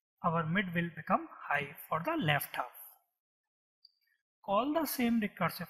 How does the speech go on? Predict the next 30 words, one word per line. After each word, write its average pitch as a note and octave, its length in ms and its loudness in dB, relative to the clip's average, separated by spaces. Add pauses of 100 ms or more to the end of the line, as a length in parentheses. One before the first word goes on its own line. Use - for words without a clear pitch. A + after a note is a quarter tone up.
function F#3+ 420 2 (140)
again G3 400 -2 (340)
for E3 160 4
the D4 160 0
second D#3 400 -4
half C3+ 220 -8 (1500)
or F#3 140 2
right D3+ 260 0
half C#3 200 -6 (100)
of C#3+ 160 -6
the A#3+ 100 0
array C3 240 -2 (880)
with B3+ 140 -4 (260)
mid G#3+ 160 2 (100)
plus G3+ 300 2
one F3 160 -2 (100)
as D4 180 2 (360)
low. C#3+ 120 -6 (680)
So C#4 220 -2
far C#4+ 300 2
we G3+ 120 2
have F#3+ 180 4
written A#3 480 0 (160)
an F3 160 0
algorithm D#3+ 640 0 (640)
to F3+ 120 0
recursively E3 560 -2
divide D3+ 360 2
the D3+ 120 -2 (160)
array, F3 300 0